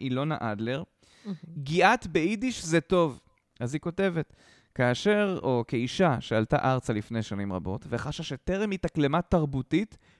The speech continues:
Speaker 1: אינני צורכת עדיין את המוזיקה המזרחית."
Speaker 2: <laughs>
Speaker 1: "לאחרונה שמענו את
Speaker 2: אוי,
Speaker 1: משה
Speaker 2: אוי.
Speaker 1: גיאת שר ביידיש, בקצב מזרחי. סוף סוף התחלתי לחוש את ניחוח בית אבי,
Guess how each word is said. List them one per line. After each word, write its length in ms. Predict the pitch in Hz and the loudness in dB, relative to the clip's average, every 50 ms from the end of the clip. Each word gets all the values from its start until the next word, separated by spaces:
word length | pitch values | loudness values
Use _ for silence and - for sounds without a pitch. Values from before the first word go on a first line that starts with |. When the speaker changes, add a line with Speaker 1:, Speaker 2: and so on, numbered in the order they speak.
| _ - - | _ -8 -6
Speaker 1:
אינני 400 | 285 294 277 285 294 285 277 269 | -4 -4 -2 -2 -2 -2 -2 -4
צורכת 500 | - - 240 220 208 202 190 208 190 185 | -2 2 2 4 4 4 2 2 2 2
עדיין 320 | 175 160 165 165 170 170 | 4 6 6 6 6 4
את 120 | 175 175 - | 2 0 0
המוזיקה 500 | 143 139 147 151 147 151 143 - 135 131 | 0 0 0 -2 -2 -4 -4 -2 0 0
המזרחית." 800 | 131 139 139 135 139 139 127 123 123 170 - - _ _ - _ _ - - - 262 240 - - - 269 | 2 0 0 0 0 0 0 0 0 0 -2 -4 _ _ -20 _ _ -4 4 6 6 6 6 6 2 2
Speaker 2:
<laughs> 600 | 262 - - - 254 220 - - - - 269 - - | 2 2 -2 -2 -2 -2 -4 -8 -20 -18 -2 4 6
Speaker 1:
"לאחרונה 800 | 160 160 156 160 156 - 170 165 165 170 170 202 254 262 240 | 8 10 10 8 6 4 2 2 4 2 2 2 2 2 0
שמענו 380 | - - 165 156 165 180 202 202 | -2 0 0 2 2 2 2 0
את 100 | 208 202 | -2 -2
Speaker 2:
אוי, 60 | 151 | -2
Speaker 1:
משה 140 | 143 196 196 | -4 -2 0
Speaker 2:
אוי. 100 | 185 190 | 0 0
Speaker 1:
גיאת 360 | 170 175 170 165 202 208 - | 0 2 4 4 4 4 2
שר 240 | - - 190 190 202 | 0 2 2 2 4
ביידיש, 560 | 180 196 - 220 254 233 220 151 117 - - | 4 2 2 2 2 0 0 -2 -4 -4 -4
בקצב 380 | 123 131 - - 190 185 - 214 | -4 -4 -2 -2 -2 2 2 2
מזרחי. 640 | 196 208 208 185 185 208 190 147 156 254 254 202 - _ _ _ _ _ - _ _ _ _ _ _ | 2 2 0 2 2 0 0 0 0 -2 -2 -4 -6 _ _ _ _ _ -20 _ _ _ _ _ _
סוף 320 | - - - 190 190 185 180 | -12 -4 2 4 4 4 2
סוף 240 | - 196 180 - | 0 -2 -2 0
התחלתי 400 | 156 - - - 160 165 - 160 | -2 -4 0 2 2 2 2 2
לחוש 360 | 135 120 - - - 185 170 165 | 2 2 2 2 0 -4 -2 -2
את 120 | 151 - | -4 -4
ניחוח 540 | 139 131 117 - - 160 165 160 151 - 139 | -6 -8 -8 -6 -2 0 2 2 2 0 -2
בית 280 | 127 139 180 190 - - | 2 4 4 4 4 2
אבי, 420 | 131 131 117 123 165 202 220 202 | 2 2 4 6 6 6 6 4